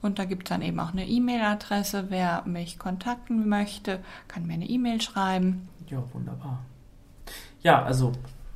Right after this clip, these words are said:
Speaker 2: war sehr interessant. Jetzt fällt mir auch nichts mehr ein. Ich glaub, wir haben jetzt auch <laughs> wirklich alles abgedeckt.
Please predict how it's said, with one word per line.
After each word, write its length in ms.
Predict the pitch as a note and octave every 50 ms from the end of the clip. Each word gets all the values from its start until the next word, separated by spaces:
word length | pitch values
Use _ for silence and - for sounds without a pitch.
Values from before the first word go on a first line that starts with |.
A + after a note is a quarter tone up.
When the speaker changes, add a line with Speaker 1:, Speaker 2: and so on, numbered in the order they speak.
| - - - - -
Speaker 2:
war 140 | B2 B2
sehr 240 | B2 C3 C3+ C3+ -
interessant. 400 | C#3 B2+ C3+ B2+ B2+ - C#3+ C#3+
Jetzt 140 | C#3+ B2+ -
fällt 160 | - D3+ -
mir 60 | D3
auch 40 | C#3 C3
nichts 200 | C3+ B2+ - -
mehr 100 | B2+ C3
ein. 80 | C#3+
Ich 80 | - -
glaub, 100 | D3 C3+
wir 80 | C#3
haben 80 | C3+ C3+
jetzt 120 | - -
auch 160 | A#2+ B2 B2+ - - - - - - D#3+
<laughs> 300 | - - - E3+ - -
wirklich 320 | C#3 - - - - -
alles 260 | B2+ C3 D3 C3+ -
abgedeckt. 600 | - C3+ C3 - - C#3 B2+ - A2+ - - -